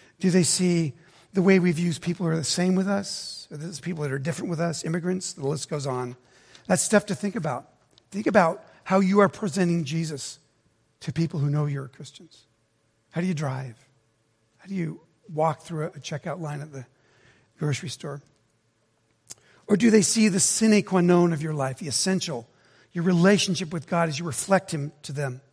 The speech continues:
This living, breathing, wrestling, dancing, love relationship with God through Jesus. That's our focus. That's what eternal life is, and it starts now. It started the day you accepted Christ.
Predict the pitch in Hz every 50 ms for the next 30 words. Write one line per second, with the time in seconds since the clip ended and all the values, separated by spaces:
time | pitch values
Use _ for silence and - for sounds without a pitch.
0 | _ _ _ _ _ _ _ _ _ _ _ _ _ _ _ _ _ _ _ _
1 | _ _ _ _ _ _ - 165 151 - - 170 170 202 220 220 190 196 190 180
2 | 170 135 120 165 190 202 196 196 180 180 165 160 160 170 202 185 - - - 180
3 | 175 165 143 127 - 175 180 190 170 - 180 160 156 156 160 160 175 185 196 214
4 | 175 185 180 160 143 147 135 - 185 156 - - 143 147 _ _ _ _ _ _
5 | _ _ _ _ _ _ _ _ _ _ - 180 143 - - 170 165 165 - -
6 | 185 151 127 147 151 151 147 143 113 - - - - _ _ _ _ _ _ _
7 | _ _ _ _ _ _ _ _ _ - 196 190 190 - 214 180 156 - 180 170
8 | 170 - 156 120 - - - - _ _ _ _ _ _ _ _ _ _ _ _
9 | - 180 208 214 - - 185 196 170 180 143 - - 190 190 180 170 170 165 165
10 | 156 - - 165 165 165 151 135 139 143 151 139 - - - 147 156 156 - -
11 | - 170 151 147 151 151 143 127 - - - - - _ _ - - - - -
12 | 185 185 196 185 175 147 165 143 123 165 160 170 160 156 151 139 - - 175 147
13 | - - 156 131 - 165 147 165 185 - - - _